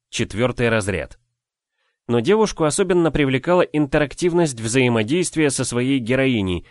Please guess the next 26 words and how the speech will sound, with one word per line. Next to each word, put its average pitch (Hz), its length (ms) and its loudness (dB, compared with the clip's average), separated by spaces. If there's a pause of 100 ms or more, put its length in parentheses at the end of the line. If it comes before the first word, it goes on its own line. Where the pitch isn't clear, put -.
с - 140 -14
которой 113 340 0
можно 107 300 0
было 104 200 0
делать 98 360 -2
всё, - 340 -8 (300)
в - 80 -20
том 185 160 2
числе 160 340 0
даже 135 260 4
одевать 117 500 2
как 104 260 -6
куклу 170 400 0
в 123 140 -6
военную 95 500 0
форму. 73 440 -4 (720)
Поначалу 143 480 0
её 113 320 2
экипировка 120 540 0
была 123 200 2
простенькой, 104 760 -2 (200)
как 110 220 -4
у 101 60 0
скромного 143 460 2
рядового 107 480 2
солдата-новобранца. 95 1200 -2